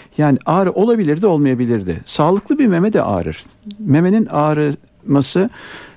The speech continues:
e, rahmetli hocam Hüsnü Göksel derdi, "İşte memenin sağlıklı olduğunu,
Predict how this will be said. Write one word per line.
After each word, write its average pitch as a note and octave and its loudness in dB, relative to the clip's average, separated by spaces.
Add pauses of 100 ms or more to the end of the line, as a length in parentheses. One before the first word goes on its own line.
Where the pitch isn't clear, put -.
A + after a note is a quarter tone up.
e, - -2 (240)
rahmetli C3 0
hocam B2 0
Hüsnü C3+ -2
Göksel A#2 0
derdi, A#2+ 0
"İşte D3+ -2
memenin C#3 2
sağlıklı C#3+ 0
olduğunu, D3 0